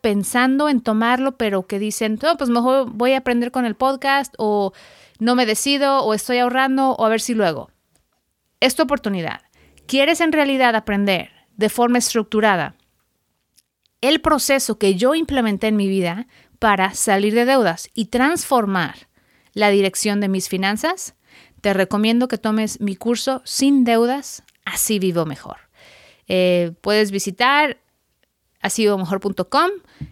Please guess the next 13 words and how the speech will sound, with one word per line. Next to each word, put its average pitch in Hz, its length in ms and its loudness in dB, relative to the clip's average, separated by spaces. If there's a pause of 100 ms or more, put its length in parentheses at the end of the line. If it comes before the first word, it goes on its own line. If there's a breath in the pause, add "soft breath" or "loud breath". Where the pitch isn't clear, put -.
(140 loud breath)
y 202 120 0
ahí 190 120 4
vas 190 180 0
a 196 60 -2
ver 185 220 2
más 190 240 -2
información, 180 600 -2 (420)
eh, 180 260 -4
sobre 180 300 0
cómo 208 520 2
adquirir 180 520 -2
mi 175 100 -2
curso. 254 440 2